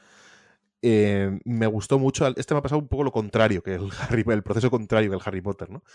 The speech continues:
Me costó un, me costó un poco meterme porque no tiene, a ver, las mecánicas,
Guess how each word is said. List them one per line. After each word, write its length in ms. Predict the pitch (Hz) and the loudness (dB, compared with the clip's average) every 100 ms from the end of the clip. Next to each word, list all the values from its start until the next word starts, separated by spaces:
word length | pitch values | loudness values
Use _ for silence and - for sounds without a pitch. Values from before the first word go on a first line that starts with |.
| - - - | -20 -18 -4
Me 140 | 110 | -2
costó 240 | 107 95 143 | 0 0 0
un, 100 | - | 0
me 120 | 117 | -2
costó 200 | 107 - | -2 -2
un 60 | 143 | 0
poco 160 | 170 | 0
meterme 500 | 143 120 143 127 - - - - _ _ _ _ - - | 0 0 0 -2 -6 -14 -20 -20 _ _ _ _ -20 -6
porque 260 | 117 104 104 | -4 -2 -4
no 120 | 120 | -4
tiene, 400 | 147 135 131 117 | -4 -4 -4 -6
a 80 | 101 | -4
ver, 120 | 113 | -4
las 180 | 101 - | -4 -8
mecánicas, 640 | 98 107 123 123 135 - | -10 -8 -6 0 0 -2